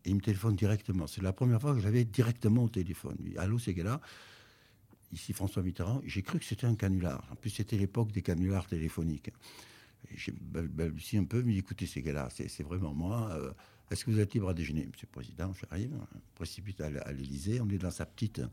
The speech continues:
salle à manger au rez-de-chaussée avec la bibliothèque. «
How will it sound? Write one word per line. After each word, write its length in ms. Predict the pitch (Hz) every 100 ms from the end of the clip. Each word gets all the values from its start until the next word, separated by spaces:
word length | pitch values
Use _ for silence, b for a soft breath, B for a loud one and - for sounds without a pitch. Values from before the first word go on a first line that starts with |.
| B B B B
salle 240 | - 90 82
à 60 |
manger 340 | 82 80 78 101
au 80 | 90
rez-de-chaussée 580 | 80 - - - 90
avec 240 | 87 71 -
la 80 | 67
bibliothèque. « 680 | 71 71 69 80 107 -